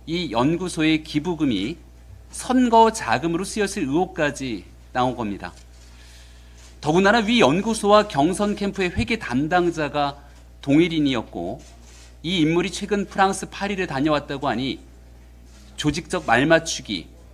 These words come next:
증거 인멸이 도대체 어디까지 있었을지 그 의구심은 더 커질 수밖에 없습니다.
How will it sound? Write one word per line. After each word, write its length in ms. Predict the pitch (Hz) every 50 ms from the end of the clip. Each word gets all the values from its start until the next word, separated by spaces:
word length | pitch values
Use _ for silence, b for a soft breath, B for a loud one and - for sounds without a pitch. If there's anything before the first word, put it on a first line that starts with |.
| - - - - - - - -
증거 600 | - - - 156 175 185 196 175 202 202 202 196 170
인멸이 440 | - 160 156 170 180 185 180 190 233
도대체 360 | 220 202 170 190 - - 190 -
어디까지 640 | - 123 147 151 202 196 - 190 175 170 170 180
있었을지 840 | 160 - 147 131 - 180 160 160 - 135 113 - - 139 104 80 - - - - - - - - - - - - -
그 120 | - 190
의구심은 760 | 185 160 175 165 165 185 175 - 196 175 123 98 117 151 - - - - - -
더 80 | 147 - -
커질 280 | - 202 208 220 208
수밖에 380 | 202 - 185 151 131 - - 165
없습니다. 500 | 135 - - - 123 107 90 98 90